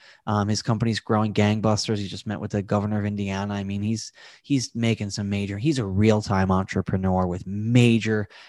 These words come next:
cash flow needs and, you know, a, a capital intense business and just a dad, really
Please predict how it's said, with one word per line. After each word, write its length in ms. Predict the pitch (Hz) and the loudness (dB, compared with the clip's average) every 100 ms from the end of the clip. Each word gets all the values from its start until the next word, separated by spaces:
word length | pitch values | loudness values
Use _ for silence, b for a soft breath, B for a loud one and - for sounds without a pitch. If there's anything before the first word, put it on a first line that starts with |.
| B | B
cash 420 | - - 120 120 - | -2 2 4 2 0
flow 240 | 123 117 | -2 -2
needs 540 | 107 110 113 117 107 | -2 -6 -6 -6 -8
and, 180 | 104 98 B B | -10 -12 B B
you 80 | 113 | 0
know, 80 | 101 | 2
a, 160 | 90 - 98 - | 0 -2 -6 -6
a 60 | - - | -2 6
capital 500 | 113 113 107 110 107 | 6 6 2 -2 -2
intense 460 | 98 113 107 - | -2 -2 -2 -2
business 560 | 110 107 98 107 98 - | 0 0 0 -2 -2 -6
and 120 | 95 | -8
just 220 | - 113 | -8 -8
a 60 | 98 | -6
dad, 480 | 101 101 104 104 117 | 0 2 2 2 6
really 340 | 156 143 | 6 6